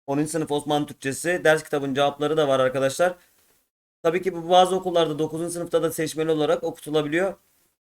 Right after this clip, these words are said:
Oynatma listelerinden size faydalı olabilecek içeriklere ulaşabilirsiniz. Abone olup bildirimleri açarsanız paylaşımlarımızdan haberdar olabilirsiniz.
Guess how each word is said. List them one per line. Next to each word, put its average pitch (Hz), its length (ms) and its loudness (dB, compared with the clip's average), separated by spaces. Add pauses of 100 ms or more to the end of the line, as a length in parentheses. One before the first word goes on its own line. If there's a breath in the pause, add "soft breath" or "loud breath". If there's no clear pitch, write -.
(420)
Oynatma 175 400 2
listelerinden 147 540 0
size 143 220 2
faydalı 160 360 2
olabilecek 139 600 0
içeriklere 156 440 -2
ulaşabilirsiniz. 156 840 -2
Abone 170 260 0
olup 160 200 0
bildirimleri 156 380 -2
açarsanız 156 520 0
paylaşımlarımızdan 151 720 -2
haberdar 151 400 0
olabilirsiniz. 147 680 -4